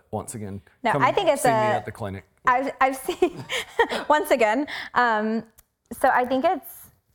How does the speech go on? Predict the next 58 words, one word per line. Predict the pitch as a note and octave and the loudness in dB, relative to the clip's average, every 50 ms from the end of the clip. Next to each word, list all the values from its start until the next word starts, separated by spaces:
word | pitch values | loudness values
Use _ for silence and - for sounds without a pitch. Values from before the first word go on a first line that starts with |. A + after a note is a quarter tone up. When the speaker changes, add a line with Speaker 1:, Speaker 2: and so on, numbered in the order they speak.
| _ _ _ _ | _ _ _ _
Speaker 2:
working. | - A#3+ G#3+ A#3 G#3 G#3+ G#3 - A3 G3+ G3+ G3+ G#3 - | -4 0 2 2 2 2 0 -2 -2 -2 -2 -2 -2 0
This, | A3+ B3 A#3 - - - - A#3+ | 0 0 0 -2 -6 -16 -18 -4
some | - - C#4+ D4 | -2 0 2 2
of | D4 | 2
the | D#4+ | 2
videos | C4 A#3+ A3 G#3+ G#3+ G#3 G#3 - | 2 2 2 2 2 0 0 0
that | A#3 | 0
I've | A3 G#3+ G#3 | 0 0 -2
seen, | - - G#3 G3+ G#3 | -4 -6 -4 -2 -2
which, | G3+ G#3 G#3 - - | -2 -4 -4 -4 -4
again, | A3+ G#3+ G3+ G3 | -2 -2 -2 -2
you | G#3 G#3+ | -2 0
have | G#3+ A#3 A3 A3 | 0 0 0 -2
to | - A3+ | -4 -4
pay | A#3 A3 G3 | -2 -2 -2
attention | G3+ G#3+ G3 G3+ - G#3 F#3+ | -2 -4 -6 -6 -6 -6 -8
if | F#3+ - | -8 -10
it's, | G3+ - | -10 -8
like, | G3+ - | -8 -8
a | G#3 | -8
paid | - - G#3 D3+ - | -8 -8 -8 -4 -2
ad | C3 G#2+ A#2+ D3+ - | 0 0 0 -2 -2
or | G#3+ G#3+ | -6 -8
things | - - E3 G3 - | -8 -10 -10 -8 -8
like | F#3 G3+ - - | -8 -6 -4 -2
that, | D#3+ E3 F#3 - | 0 0 0 -2
because | F#3 G3+ - G#3 G3 G#3 | -2 -2 -2 -4 -4 -4
you | G3+ | -4
don't | F#3+ - | -4 -4
know | - B2+ C3 | -4 -6 -6
what | - - | -6 -6
people | - A3 - G#3+ G#3 - | -8 -4 -2 0 0 2
are | - A#3+ A#3 A#3+ | 2 2 2 2
being | A3+ G#3+ A3 G#3+ | 0 -2 -2 -2
paid | G#3 G3 E3 G3 | -4 -4 -4 -6
to | G3+ | -6
say | G3+ - G#3 | -6 -4 -2
or | F#3+ - D#4+ E4+ | 0 0 0 0
if | E4 | 0
they're | - B3+ | -2 -2
being | A3+ A3 G#3 G3 | -2 -4 -4 -4
honest | F#3 - G3+ G3+ - | -4 -4 -4 -6 -6
with | - G3 | -8 -8
you. | - F#3+ G3+ G3+ - - - - - - - | -6 -6 -6 -6 -10 -16 -20 -20 -20 -10 -6
But | A3+ G#3 G#3+ A#3 G3+ A3 | 0 2 2 4 4 2
what | A3 B3 A#3+ | 2 2 2
I've | A3+ A3 G3+ | 2 0 -2
seen | - - - - - C4 C#4+ C4+ A#3 A3+ | -6 -12 -10 -4 -2 0 0 0 0 0
from | - G#3+ G3+ | -2 -2 -2
people | G3 A3 G#3 - G#3 | -2 -4 -4 -4 -2
who | G3+ A3 | 0 0
actually | G3+ F#3+ - - A3 - - | 0 0 -2 -4 -6 -4 -2
aren't | - F#3+ E3 - - | -2 -4 -4 -6 -10
paid | - - - G#3+ F#3 F#3 F3 F3+ F#3+ F#3+ G#3 - _ - | -16 -8 -4 -4 -2 -2 -4 -6 -6 -8 -12 -16 _ -20
sponsors | - - - F#3 F#3+ G3+ G3+ - - - E3+ F#3+ G3+ G3+ | -4 0 0 2 2 0 -2 -4 -4 -2 -2 -2 -2 -4
of | F#3 - | -6 -6
this | - F#3+ - | -10 -12 -10
device | - F#3+ F3+ E3 C#3 D#3+ G3+ | -6 -4 -2 -2 -2 -2 -4